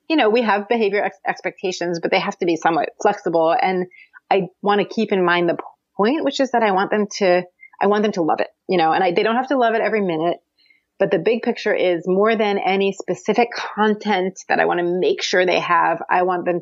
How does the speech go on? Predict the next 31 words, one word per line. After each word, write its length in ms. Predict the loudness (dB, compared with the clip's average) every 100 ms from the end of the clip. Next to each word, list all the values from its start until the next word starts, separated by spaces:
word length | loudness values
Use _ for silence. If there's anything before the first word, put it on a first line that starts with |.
| -2
to 260 | -2 0 0
encounter 500 | -2 -2 0 2 2
it 100 | 2
over 240 | 0 0 0
and 120 | 0
over 240 | 0 0
again. 480 | 0 0 0 -2 -4 -8 _ -20 -20 _ -4
So 120 | 2
that 160 | 2 2
it's 160 | -2 -2
kind 220 | 0 2
of 80 | 0
just 220 | -4 -6 -10
programmed 520 | 0 0 0 -4 -6 -4
into 300 | 0 2 2
them. 340 | 2 2 2 0
And 140 | 0
even 240 | 0 0
if 100 | -2 -4 _ _ -2
they 380 | 0 2 0 -4 _ _ _
don't 200 | 0 2
know 140 | 2 2
what's 240 | 0 -4
happening 540 | -4 -2 0 0 2 0
necessarily, 1040 | -2 -4 -4 0 2 2 2 0 0 0
I, 200 | 0 0 0 0
I 100 | 0
wanna 260 | 0 -2
just 260 | -2 -6 -6
kind 180 | -4 0
of 180 | 0